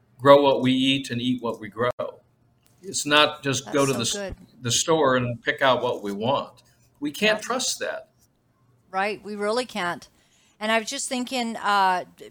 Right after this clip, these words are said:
Speaker 2: you know, before we talk about some of the stuff, and we're gonna let go of, of YouTube and, uh, Facebook here shortly, we're gonna go to Rumble, everyone. Rumble, that's a really uh, yeah, we're there right now. This show is on Rumble.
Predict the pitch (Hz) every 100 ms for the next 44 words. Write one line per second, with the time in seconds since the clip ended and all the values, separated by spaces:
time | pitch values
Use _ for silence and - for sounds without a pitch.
0 | - 208 202 190 190 214 202 208 208 190
1 | 185 196 196 185 - - - 196 190 185
2 | - 190 - 190 185 190 185 185 - 190
3 | 185 170 - 175 180 170 165 190 202 -
4 | 202 185 - - 175 170 175 175 170 165
5 | 160 - - - - 214 220 - 190 214
6 | 190 - 208 185 208 185 190 185 185 175
7 | 175 196 208 185 170 165 165 165 185 220
8 | _ 185 190 202 254 - 185 175 175 156
9 | 180 202 196 196 - - _ _ _ 180
10 | 180 - 196 190 202 196 208 220 233 226
11 | 226 226 247 - 208 - - 233 262 -
12 | 190 - 196 208 233 220 214 226 277